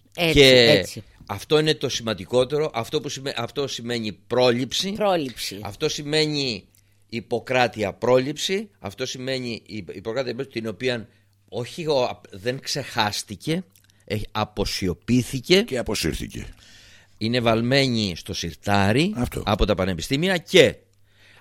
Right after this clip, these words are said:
Speaker 2: Αντί για πρόληψη, σήμερα έχουμε πρόκληση ασ-, ασθενειών και το αποδεικνύω αμέσως.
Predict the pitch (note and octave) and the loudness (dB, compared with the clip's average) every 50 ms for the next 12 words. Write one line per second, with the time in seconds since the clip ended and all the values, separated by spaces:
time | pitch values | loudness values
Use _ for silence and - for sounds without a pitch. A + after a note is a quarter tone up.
0 | _ _ - F#2 F#2+ F2+ F2+ G#2+ C#3+ D#3 C#3 D#3 D3 - - - C3 B2+ B2 A#2+ | _ _ -10 -8 -8 -6 -4 -2 -2 2 2 2 2 2 0 0 2 4 4 4
1 | A#2 A2 G#2+ A2 - - - - D#3+ E3+ G3 G#3 - _ _ - - - - A#2+ | 2 0 -2 -6 -6 -4 -4 -4 -4 -6 -8 -10 -14 _ _ -8 -6 -4 -2 -2
2 | G#2+ G2 F#2 F#2+ G#2+ C3 D3+ E3+ - - C3 C#3 C3 - C3+ C#3 C3+ - _ - | -4 -4 -4 -4 -4 -4 -4 -6 -6 -4 -4 -4 -4 -6 -8 -8 -8 -6 _ 6
3 | F#3 G3+ G3+ - - - - C3+ A#2+ A2 A2+ G2+ - - G2+ F#2+ F#2+ F2+ - - | 8 8 8 6 4 -4 -6 -4 -2 -2 -2 -2 -4 -4 -4 -4 -4 -4 -6 -10
4 | - - G2 F#2+ - - G2 F2+ F2+ F2+ F2+ E2+ E2+ D#2 C2 - - A#2+ A#2 C3 | -12 -12 -12 -12 -10 -10 -8 -8 -6 -6 -8 -8 -10 -12 -12 -12 -10 -8 -4 -2
5 | C3 C3 G#2+ C3 A#2+ A2+ A2+ G2 - C#3+ D#3+ E3+ E3+ E3+ E3+ E3 D#3+ B2 - - | -2 -2 0 -2 -4 -4 -4 -8 -8 -8 -6 -4 -4 -2 -2 0 -2 -2 -2 -6
6 | - - _ _ | -12 -20 _ _